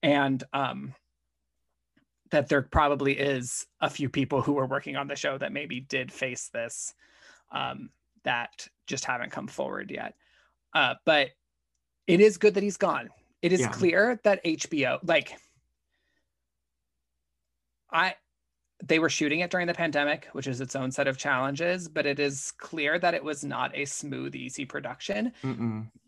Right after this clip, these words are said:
Speaker 1: And maybe that was just that it's a period <laughs> piece with a lot of special effects shot during a pandemic and a million cast members.
Speaker 2: Yeah.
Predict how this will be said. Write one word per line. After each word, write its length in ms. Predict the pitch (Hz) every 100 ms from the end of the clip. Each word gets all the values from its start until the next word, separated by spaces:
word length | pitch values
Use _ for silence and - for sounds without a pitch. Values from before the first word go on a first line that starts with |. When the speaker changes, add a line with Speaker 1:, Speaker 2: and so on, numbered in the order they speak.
| _ _ _ _ _ -
Speaker 1:
And 200 | 214 214 - -
maybe 600 | 196 220 254 269 262 247
that 260 | 220 196
was 340 | 160 165 151 -
just 320 | 151 143 -
that 200 | 147 139
it's 260 | 147 143 -
a 120 | 151
period 640 | 143 - 143 139 131 147 135
<laughs> 0 |
piece 300 | 180 135 135
with 120 | 143
a 40 | 147
lot 240 | 139 135
of 80 | 139
special 360 | - 131 139
effects 300 | 135 135 127 -
shot 260 | 143 131
during 180 | 139 135
a 60 | 131
pandemic 480 | 139 135 127 131 139
and 120 | 139
a 60 | 139
million 580 | 190 131 135 131 139
cast 340 | - 127 131 -
members. 400 | 143 - - -
Speaker 2:
Yeah. 220 | 120 107